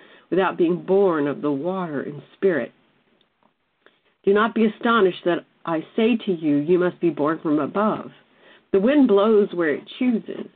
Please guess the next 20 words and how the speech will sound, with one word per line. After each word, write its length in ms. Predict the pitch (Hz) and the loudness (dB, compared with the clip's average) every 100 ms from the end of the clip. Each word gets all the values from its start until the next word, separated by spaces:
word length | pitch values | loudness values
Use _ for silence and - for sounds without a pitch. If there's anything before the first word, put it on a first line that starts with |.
| _ - - _ _ - | _ -20 -20 _ _ -4
and 260 | 180 196 214 | 0 2 4
you 100 | 233 | 4
hear 220 | 220 208 | 4 2
the 140 | 180 - | 0 -6
sound 280 | 208 208 202 | -4 -2 -2
of 120 | 151 | -2
it, 180 | 143 - | -2 -2
but 140 | 170 | -2
you 100 | 190 | -2
do 160 | 175 196 | 2 2
not 220 | 185 - | 0 -2
know 500 | 156 170 180 151 127 | -4 -2 0 0 0
where 440 | 123 165 160 143 | 0 0 2 0
it 200 | - 151 | -2 -6
comes 360 | - - 185 214 - | -6 -2 2 0 0
from 300 | - 127 127 - | -8 -6 -6 -6
or 60 | |
where 200 | 143 135 | -4 -4
it 140 | 104 - | -4 -6
goes." 440 | 175 180 120 - | -4 -4 -4 -10